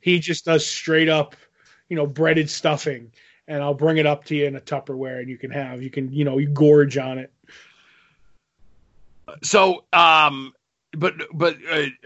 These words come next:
Speaker 2: April's mother and her sister make good stuffing. They make,
Speaker 1: Oh,
Speaker 2: like,
Speaker 1: they
Speaker 2: s-,
Speaker 1: make, okay, good.
Speaker 2: they make, like, stuffing balls that are, like,
Speaker 1: Mm-hmm.
Speaker 2: in, like, uh, muffin tins.
Speaker 1: Right. Who doesn't
Speaker 2: So, like,
Speaker 1: love stuffing balls?
Speaker 2: Right.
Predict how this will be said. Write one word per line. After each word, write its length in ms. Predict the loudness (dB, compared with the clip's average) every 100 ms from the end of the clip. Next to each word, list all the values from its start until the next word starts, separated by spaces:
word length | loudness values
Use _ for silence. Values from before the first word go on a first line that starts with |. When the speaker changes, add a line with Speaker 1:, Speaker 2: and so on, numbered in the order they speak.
| -20 -20 _ _ 0
Speaker 2:
April's 640 | 2 2 0 2 0 -2
mother 600 | 0 2 2 0 -2 -6 _ _
and 100 | -14
her 140 | -10 -12
sister 480 | -2 0 2 0 2
make 340 | 2 -2 _
good 260 | -10 -8 -8
stuffing. 560 | -8 -8 -10 -14 -18 -10
They 120 | 2
make, 120 | 6
Speaker 1:
Oh, 60 | 6
Speaker 2:
like, 100 | 6
Speaker 1:
they 80 |
Speaker 2:
s-, 80 | 4
Speaker 1:
make, 200 | 2 -2 _ _ -2
okay, 380 | 0 0 -4 -14
good. 240 | -12 -14 -2
Speaker 2:
they 160 | 2
make, 160 | 4 4
like, 260 | 2 0 -6
stuffing 580 | -6 0 0 2 -2 0
balls 800 | 0 0 -2 -4 -6 -10 -12 _ _ _
that 120 | -4
are, 60 | -2
like, 140 | -2 -4
Speaker 1:
Mm-hmm. 80 | -6
Speaker 2:
in, 60 |
like, 320 | -8 -10 _ -10
uh, 380 | -8 -6 -6 -8
muffin 540 | -2 0 0 0 -2
tins. 640 | 0 0 0 -4 -10 -12 -18 _ _
Speaker 1:
Right. 180 | -10 -8
Who 120 | -2
doesn't 200 | 4 4
Speaker 2:
So, 40 | 4
like, 100 | 4
Speaker 1:
love 200 | 2 -2
stuffing 760 | -8 -10 -10 -6 -4 -4 -6
balls? 560 | -6 -8 -10 -14 -18 -20 _ -12
Speaker 2:
Right. 380 | 0 2 2